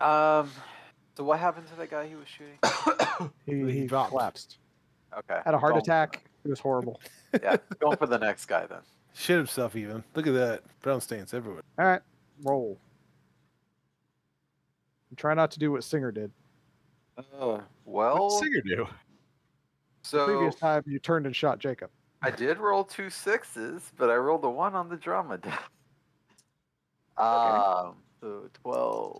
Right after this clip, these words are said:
Speaker 2: Roll your damage.
Speaker 1: Fourteen, fifteen total.
Speaker 2: Yeah, r-, roll your damage. You hit. They weren't too hard to hit.
Speaker 1: Dun, dun, dun. Four, four, eight,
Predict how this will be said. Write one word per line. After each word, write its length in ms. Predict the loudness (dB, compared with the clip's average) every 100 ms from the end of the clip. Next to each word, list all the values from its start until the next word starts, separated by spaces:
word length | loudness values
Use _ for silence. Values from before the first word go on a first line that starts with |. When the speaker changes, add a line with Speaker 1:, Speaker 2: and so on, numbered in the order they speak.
| 2
Speaker 2:
Roll 240 | 6 6
your 100 | 6
damage. 580 | 6 6 4 0 -8 -16 _ _
Speaker 1:
Fourteen, 340 | -8 -6 -8 -10 4
fifteen 560 | 4 4 -6 -4 -6 -12 _ _ -18 0
total. 360 | 2 4 2 -2 _ _ _ _ _ _ -2
Speaker 2:
Yeah, 100 | 0
r-, 80 | 0 -6 -10
roll 220 | 0 2
your 80 | 2
damage. 340 | 2 0 -2 -4
You 60 |
hit. 240 | 0 0 -2 _
They 80 | -6
weren't 160 | -6 -4
too 120 | -4
hard 180 | -4 -6
to 60 |
hit. 160 | -12 -14 _ _ _ _ _ _ _ -20 _ _ _ _ _ _ _ _ _ _ _ -20
Speaker 1:
Dun, 180 | -20 -20 _
dun, 100 | -20 -14
dun. 420 | -12 -12 -14 -20 -20 _ 0
Four, 720 | 4 6 6 2 -2 -8 -14 _ _ _ _ _ _ _ _ _ _ _ -10
four, 420 | -8 -4 -4 -6 -6
eight, 420 | -4 -4 -8